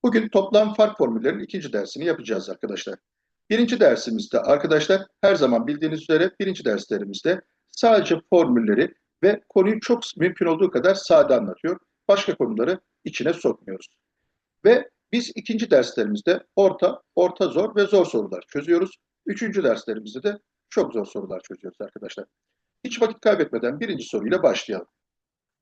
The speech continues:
Birinci soruda ne diyor? Bir eksi tanjant pi bölü on iki bölü tanjant pi bölü on iki artı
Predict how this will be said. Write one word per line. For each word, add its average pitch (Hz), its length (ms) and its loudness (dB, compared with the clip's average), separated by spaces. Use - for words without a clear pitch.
Birinci 262 260 0
soruda 214 300 4
ne 220 140 0
diyor? 110 300 -2
Bir - 60 -4
eksi 185 420 -4
tanjant 170 500 -2
pi 220 160 -10
bölü 101 140 -6
on 151 180 -2
iki 190 320 -8
bölü 131 340 0
tanjant 139 480 0
pi 185 160 -8
bölü 107 140 -2
on 160 120 -2
iki - 200 -6
artı 110 320 -2